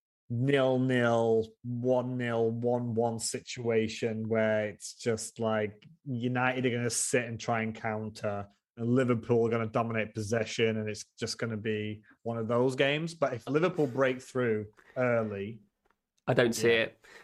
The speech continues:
Speaker 2: Uh, I don't see it. I think even if Man United sat for some reason, I don't think they would even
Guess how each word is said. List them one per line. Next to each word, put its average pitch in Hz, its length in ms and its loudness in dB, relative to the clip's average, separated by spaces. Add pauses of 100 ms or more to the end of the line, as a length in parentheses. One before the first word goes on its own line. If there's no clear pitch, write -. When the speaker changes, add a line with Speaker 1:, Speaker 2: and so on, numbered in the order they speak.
(100)
Speaker 2:
Uh, 120 160 6
I 127 120 6
don't 127 220 4
see - 160 2
it. 113 60 6
I 120 60 4
think - 200 2
even 127 200 6
if 127 140 2
Man 123 220 4
United 123 320 4
sat - 540 0
for - 160 -8
some 120 320 2
reason, 123 460 4
I 123 60 4
don't 135 300 0
think 120 220 0
they 123 80 4
would 131 160 4
even 127 380 2